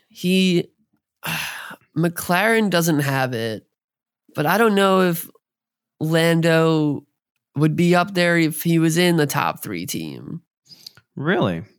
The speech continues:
Speaker 2: So do you think with the whole McLaren Ricciardo situation,
Speaker 1: Yeah.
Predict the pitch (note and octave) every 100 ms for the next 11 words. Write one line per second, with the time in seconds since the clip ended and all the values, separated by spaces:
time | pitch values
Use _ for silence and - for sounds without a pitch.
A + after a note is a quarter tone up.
0 | _ _ _ _ _ _ - - F3+ D#3+
1 | - G3+ A#3 - G#3 G3 F#3 - _ D#3
2 | D3+ D3 D#3 C#3 D3+ D3 C#3 C3+ C3 C#3
3 | C#3 - C#3 C3+ C3+ C3 - C3 B2+ -
4 | C#3 B2+ A2 - G#2+ G2+ F2+ F2 - F2+
5 | A#2+ - _ - D3 E3+